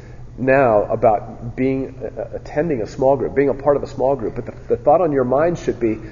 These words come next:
um, "God, do you want me to do more than just be a member of a small group?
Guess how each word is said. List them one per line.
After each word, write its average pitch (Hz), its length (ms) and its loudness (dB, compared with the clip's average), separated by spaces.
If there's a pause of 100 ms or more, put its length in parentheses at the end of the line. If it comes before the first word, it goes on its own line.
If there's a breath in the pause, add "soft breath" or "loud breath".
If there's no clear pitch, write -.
(420 loud breath)
um, 117 580 -2
"God, 135 300 2
do 131 80 -4
you 139 240 -4
want 147 400 0
me 123 120 -2
to 113 80 -4
do 120 180 -4
more 127 340 2
than 123 180 -4
just 117 280 -6
be 123 100 -2
a 104 80 -2
member 123 460 -2
of 98 100 -4
a - 60 -12
small - 320 -12
group? 78 240 -14